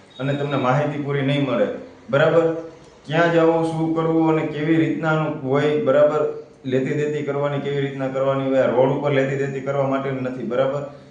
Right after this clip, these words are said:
તમારે એની માટે કાયદેસર એનું જ્યાં સાહેબ હોય એના, એની પાસે જવું પડે, ત્યાં બતાવવા પડે, એની કિંમત કઢાવવી પડે, તો જ તમને આમાં ફાયદો થાય, બરાબર?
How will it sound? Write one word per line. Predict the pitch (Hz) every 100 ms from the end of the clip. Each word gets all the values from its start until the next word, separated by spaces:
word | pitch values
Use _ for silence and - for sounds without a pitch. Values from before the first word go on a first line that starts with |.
| - -
તમારે | 131 147 147
એની | 143 147
માટે | 143 135 -
કાયદેસર | 131 139 147 151 139
એનું | 139 143
જ્યાં | 135 135 131
સાહેબ | 131 135 135 135
હોય | 139
એના, | 131 135 135
એની | 131 135 135
પાસે | 131 120
જવું | 123 123 113
પડે, | 107 101
ત્યાં | - - - 123 160
બતાવવા | 170 147 131 123
પડે, | 120
એની | 123 131
કિંમત | 127 147 147 135
કઢાવવી | 131 123 117
પડે, | 107 101 95 - - - _ _ _ _ _ _ _ _ -
તો | 143
જ | 151
તમને | 160 156 147
આમાં | 143 143 139 -
ફાયદો | 131 131
થાય, | 113 120
બરાબર? | 117 139 143 147 -